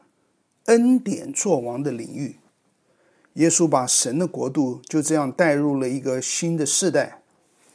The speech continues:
这个世代是一个撒旦被捆绑的新的世代。这个新的世代之中，神的国度、神的子民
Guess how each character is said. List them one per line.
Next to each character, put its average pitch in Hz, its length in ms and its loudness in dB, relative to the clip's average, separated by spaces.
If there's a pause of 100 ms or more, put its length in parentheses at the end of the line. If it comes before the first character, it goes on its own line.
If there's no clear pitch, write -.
(420)
这 190 160 2
个 180 80 4
世 170 220 4
代 160 220 4
是 151 200 0
一 156 80 0
个 143 160 0
撒 170 320 -4
旦 175 320 -2 (120)
被 160 160 -2
捆 175 420 -2
绑 208 240 0
的 131 100 -10
新 151 240 -2
的 135 80 -2
世 131 200 -4
代。 - 240 -8 (680)
这 - 140 -8
个 139 100 0
新 190 400 -2
的 175 120 2
世 160 200 0
代 143 220 -2
之 143 160 -8
中， 196 420 -2 (320)
神 143 460 -4
的 180 80 -2
国 135 320 -4
度、 190 260 -4
神 123 320 -4
的 151 120 -6
子 139 280 -4
民 131 320 -12